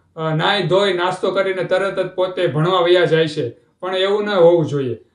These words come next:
આપણે આપણા બાળકોને શીખવાડવું જોઈએ કે આપણે નાઈ ધોઈ સવારે વહેલા ઉઠી અને પ્રથમ નાસ્તો કર્યા પહેલા ભગવાન શિવશક્તિને, આપણે જે પણ ભગવાનને માનતા હોઈએ તેને આપણે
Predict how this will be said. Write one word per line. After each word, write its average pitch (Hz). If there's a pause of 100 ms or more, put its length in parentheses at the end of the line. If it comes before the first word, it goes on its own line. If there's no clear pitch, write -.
(160)
આપણે 180
આપણા 202
બાળકોને 202
શીખવાડવું 214
જોઈએ 156 (500)
કે 196
આપણે 202
નાઈ 175
ધોઈ 165 (200)
સવારે 190
વહેલા 190
ઉઠી 185
અને 180
પ્રથમ 180 (600)
નાસ્તો 196
કર્યા 202
પહેલા 190
ભગવાન 190 (320)
શિવશક્તિને, 208
આપણે 180
જે 160
પણ 240
ભગવાનને 220
માનતા 196
હોઈએ 190 (340)
તેને 190
આપણે 196